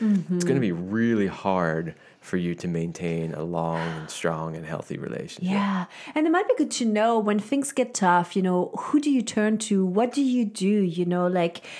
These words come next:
Speaker 2: because, you know, some people will say, "I, I pray, I go to church, or I turn around to my community or my friends,"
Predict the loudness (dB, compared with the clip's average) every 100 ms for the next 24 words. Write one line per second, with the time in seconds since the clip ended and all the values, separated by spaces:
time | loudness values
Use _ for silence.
0 | -10 -4 0 4 4 2 2 2 2 2
1 | 2 2 2 2 0 0 0 2 2 2
2 | 2 0 -2 2 4 4 4 4 4 0
3 | -2 -6 -2 2 4 2 2 2 2 0
4 | 0 2 2 2 2 2 0 -2 0 0
5 | 2 2 0 -2 -2 2 2 4 2 0
6 | -4 -6 2 4 4 4 4 2 0